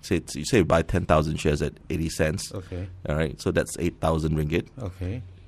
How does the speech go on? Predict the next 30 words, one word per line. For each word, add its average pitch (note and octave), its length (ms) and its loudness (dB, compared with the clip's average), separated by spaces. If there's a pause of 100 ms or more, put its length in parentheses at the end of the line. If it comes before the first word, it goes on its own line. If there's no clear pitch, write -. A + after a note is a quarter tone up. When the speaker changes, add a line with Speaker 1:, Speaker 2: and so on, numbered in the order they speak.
(120)
Speaker 1:
Uh, D#2+ 380 -4
a-, - 220 -4
at F2 80 0
the - 100 -4
end G#2+ 220 4
of D#2+ 80 2
the E2 80 2
exercise, G2+ 500 0
you E2 60 2
pay G2+ 240 2
another D#2 260 2
six - 240 -4
thousand, D#2+ 400 2
so G#2+ 160 0
your F#2 160 0
cost - 300 0
is D2 80 -6
fourteen D#2+ 400 -2
thousand. D2+ 500 0 (100)
Speaker 2:
Mm. G2 280 -6 (640)
Speaker 1:
But D#2+ 220 2
in E2 80 0
the D#2 80 0
end, F#2+ 160 2
you'll D2+ 80 2
get E2 180 2
seventy G#2 480 -2
thousand C#2+ 400 0
shares C#2+ 380 -6
plus D#2 260 -4